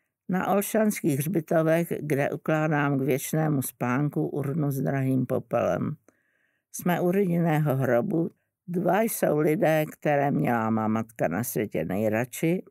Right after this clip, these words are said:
a dva, na kterých jí nesešlo ani zamák. Já, moje teta, moje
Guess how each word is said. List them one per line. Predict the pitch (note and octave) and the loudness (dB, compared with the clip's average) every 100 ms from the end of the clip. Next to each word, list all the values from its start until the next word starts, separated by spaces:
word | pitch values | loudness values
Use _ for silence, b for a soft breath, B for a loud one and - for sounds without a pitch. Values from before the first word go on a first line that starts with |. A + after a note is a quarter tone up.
| _ _ | _ _
a | C#3+ | -6
dva, | B2+ D3 D#3+ D#3 - - | -4 0 2 2 0 -2
na | C3+ C3+ | -4 -4
kterých | - D3+ C#3+ B2+ D3 | -2 -2 0 -2 -2
jí | |
nesešlo | C3 B2 - C#3+ - C3 | -2 -2 -4 -8 -4 0
ani | F#2 C3 C3 | 2 0 0
zamák. | B2+ A#2+ G2+ - - - _ _ _ _ _ - | 0 0 -2 -4 -8 -14 _ _ _ _ _ -4
Já, | E3 E3+ E3 D#3+ - | -2 0 0 -2 -4
moje | D#3 D3 B2+ | 0 2 2
teta, | - B2+ C#3+ - D3 D#3+ - A#2+ | 0 -2 -4 -2 -2 -2 -4 0
moje | A#2 G#2 | 0 0